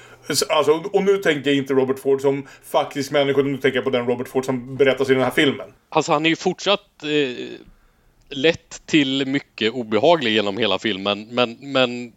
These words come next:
Speaker 2: jag håller med om att känslorna ändå förändras. Eh, att, att man, eh,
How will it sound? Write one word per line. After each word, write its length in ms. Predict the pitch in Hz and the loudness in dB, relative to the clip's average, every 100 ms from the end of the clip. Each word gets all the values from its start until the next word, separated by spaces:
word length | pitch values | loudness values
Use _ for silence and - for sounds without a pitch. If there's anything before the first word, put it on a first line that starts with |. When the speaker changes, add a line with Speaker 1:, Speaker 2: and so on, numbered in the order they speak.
| _ | _
Speaker 2:
jag 140 | 135 | -4
håller 160 | 131 135 | -2 0
med 200 | 156 180 | 2 2
om 120 | 143 | 2
att 180 | 120 - | -2 -4
känslorna 680 | - 123 110 - 101 104 104 | -4 -4 -4 -10 -6 -2 -4
ändå 360 | 101 95 95 - - - - | -4 -6 -6 -10 -20 -20 -6
förändras. 840 | 113 127 139 104 92 107 - - - - - - - _ | 0 0 0 0 -2 -2 -6 -8 -10 -18 -18 -18 -20 _
Eh, 360 | 110 110 104 107 | -4 0 2 0
att, 160 | 117 _ _ 117 | -2 _ _ -4
att 280 | 113 _ | -4 _
man, 480 | 107 107 104 104 101 | -4 2 2 0 -2
eh, 200 | 104 101 | 0 0